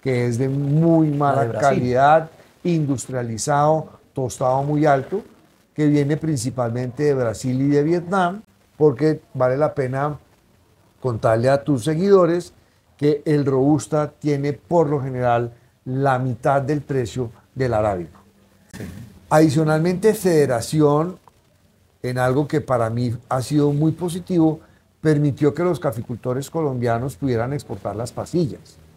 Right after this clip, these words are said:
Speaker 1: Entonces hoy nuestras pasillas inclusive
Speaker 2: Ujú.
Speaker 1: son exportadas a un mejor precio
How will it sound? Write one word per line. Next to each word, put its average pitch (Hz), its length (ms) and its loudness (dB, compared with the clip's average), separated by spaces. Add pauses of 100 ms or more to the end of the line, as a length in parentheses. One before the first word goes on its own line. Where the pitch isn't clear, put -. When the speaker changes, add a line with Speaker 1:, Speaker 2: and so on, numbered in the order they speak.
(300)
Speaker 1:
Entonces 135 200 -2
hoy 156 220 4 (340)
nuestras 160 640 2
pasillas 180 640 0
inclusive 139 680 -6 (260)
Speaker 2:
Ujú. 127 80 -8
Speaker 1:
son 147 240 2
exportadas 147 920 -2 (340)
a 131 120 -2
un 156 200 2
mejor 185 440 2
precio 214 600 -4